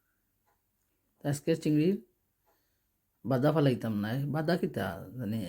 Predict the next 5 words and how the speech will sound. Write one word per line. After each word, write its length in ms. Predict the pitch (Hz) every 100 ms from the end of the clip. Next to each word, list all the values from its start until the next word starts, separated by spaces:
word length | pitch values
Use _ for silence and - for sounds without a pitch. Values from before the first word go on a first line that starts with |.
| - _ _ _ _ -
স্কিন 340 | 139 - 165
যে 80 | 135
একটা 240 | 120 - 165 - _ _ _
থাকবো। 340 | 113 107 104 143 - _ _ _ _ _ _ _ _ _ _ _ _ _ _ _ _ _ _ _ _ _ _ _ _ _ _ _ _ _ _ _ _ _ _ - - -
তো 40 | _